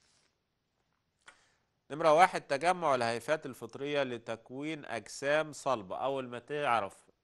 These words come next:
هيفات فطرية وأجسام صلبة، من غير ما أكمل على طول، ده هتبقى الأجسام الحجرية. بتختلف في الشكل والحجم، وتعتبر وسائل فعالة في انتشار الفطريات المتطفلة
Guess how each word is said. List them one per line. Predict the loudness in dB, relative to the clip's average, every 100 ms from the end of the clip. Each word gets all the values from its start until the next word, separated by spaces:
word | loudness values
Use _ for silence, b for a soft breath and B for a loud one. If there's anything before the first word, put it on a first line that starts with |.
| _
هيفات | -18 -14 -14 -6 -4 -4
فطرية | -8 -16 -12 -8 -6
وأجسام | -6 -6 -8 -12 -14
صلبة، | -10 -10 -8 -10 -10 b _
من | -14
غير | -8 -8
ما | -8
أكمل | -6 -4 -6 -6 -6 -2
على | -2 -4
طول، | -10 -12 -10
ده | -12
هتبقى | -12 -14 -10 -8
الأجسام | -8 -10 -16
الحجرية. | -16 -18 -16 -16 -18 _ b b b
بتختلف | -10 -6 -2 0 0 -2
في |
الشكل | -10 -6 -6 -4
والحجم، | -6 -2 -4 -4 -8
وتعتبر | -6 -6 -4 -4 -2 -4
وسائل | -6 -6 -4 -4 -4
فعالة | -2 0 0 0 -2 -8 b b b
في | -10 -8
انتشار | -8 -10 -8 -2 -2
الفطريات | -4 -10 -12 -8 2 6 6 4 0 8
المتطفلة | 8 8 2 -2 -4 0 0 4 2 2 2 4 4